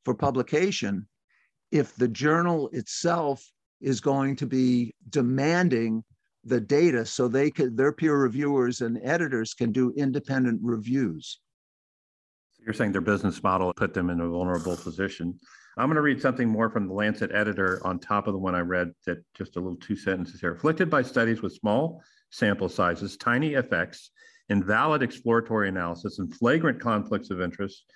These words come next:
Speaker 2: together with an obsession for pursuing fashionable trends of dubious importance, science has taken a turn towards darkness. As one participant put it, 'Poor methods get results.'" That's the Lancet editor.
Speaker 1: Mm-hmm. And,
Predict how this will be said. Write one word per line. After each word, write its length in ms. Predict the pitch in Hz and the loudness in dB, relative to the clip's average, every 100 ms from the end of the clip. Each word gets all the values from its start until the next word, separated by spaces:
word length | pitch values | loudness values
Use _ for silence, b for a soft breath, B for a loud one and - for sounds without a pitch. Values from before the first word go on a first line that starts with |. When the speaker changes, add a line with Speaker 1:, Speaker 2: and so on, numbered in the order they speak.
| b b - | b b -2
Speaker 2:
together 280 | 107 120 | 0 2
with 100 | 135 | 4
an 60 | 127 | 2
obsession 500 | 113 - 117 - 135 | 0 0 -2 0 -2
for 140 | 127 | -2
pursuing 380 | 117 110 - 104 | -2 -2 2 0
fashionable 640 | - 101 123 - 139 123 117 | 0 -2 -2 -2 -2 0 0
trends 300 | 113 107 104 | 0 0 0
of 120 | 82 | -4
dubious 380 | 101 104 113 - | -2 0 0 0
importance, 580 | 104 95 85 87 - _ B B B B | -4 -2 -4 -4 -10 _ B B B B
science 360 | - 117 165 | -2 0 0
has 100 | 127 | -2
taken 340 | 120 117 113 110 | -2 -2 0 0
a 60 | |
turn 380 | 92 - 107 107 | 0 0 2 2
towards 480 | 104 85 82 85 - _ - | -2 -4 -4 -4 -10 _ -8
darkness. 760 | 151 156 202 - 82 92 - - b b | 0 2 2 -2 -8 -8 -18 -20 b b
As 140 | - 98 | -4 0
one 180 | 117 131 | 2 2
participant 600 | 135 147 139 - 120 - | 0 0 -2 -2 -4 2
put 160 | 123 | 2
it, 120 | 127 127 - _ _ _ _ | 2 -2 -16 _ _ _ _
'Poor 180 | 131 156 | 0 2
methods 440 | 131 120 110 - | 2 0 -2 -4
get 300 | - 92 - _ | -4 -4 -4 _
results.'" 580 | 95 85 85 - - - _ - | -6 -2 -4 -4 -16 -20 _ -6
That's 200 | 98 - | -6 -4
the 120 | 85 | -4
Lancet 360 | 90 87 92 | -4 -4 -6
editor. 400 | 80 76 76 80 _ _ _ _ _ - | -8 -8 -12 -16 _ _ _ _ _ 0
Speaker 1:
Mm-hmm. 300 | 120 120 196 196 B B B B | 0 2 0 -2 B B B B
And, 300 | 147 135 139 | 0 0 0